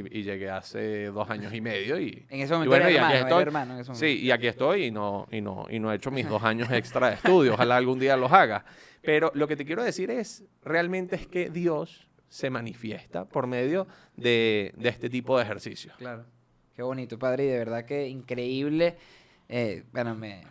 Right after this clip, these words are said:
Speaker 2: complementó la, lo que estábamos hablando y, y creo que sí, creo que la meta en este podcast, en este capítulo, era darles esas herramientas para saber cómo discernir sobre un tema,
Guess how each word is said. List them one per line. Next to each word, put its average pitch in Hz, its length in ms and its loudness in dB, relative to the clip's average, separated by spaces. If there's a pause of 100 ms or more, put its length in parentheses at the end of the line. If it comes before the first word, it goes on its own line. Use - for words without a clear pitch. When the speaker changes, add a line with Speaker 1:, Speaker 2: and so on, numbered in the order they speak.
(240)
Speaker 2:
complementó 120 560 -8
la, 131 420 -2
lo 107 140 -14
que - 40 -20
estábamos 120 380 -8
hablando 139 560 -2
y, 120 260 -2 (440)
y 120 80 -10
creo 135 180 0
que 151 80 -2
sí, 143 160 -4
creo 131 160 -2
que 175 100 -2
la 151 120 4
meta 147 500 0 (240)
en 123 120 -6
este 123 200 -4
podcast, 151 420 2
en 117 60 -2
este 120 160 -6
capítulo, 135 540 2
era 143 320 4 (480)
darles 156 560 4
esas 185 180 -4
herramientas 143 560 -6
para 147 240 -2
saber 135 560 0
cómo 156 240 -6
discernir 135 600 -6
sobre 131 280 -8
un 117 100 -12
tema, 175 360 0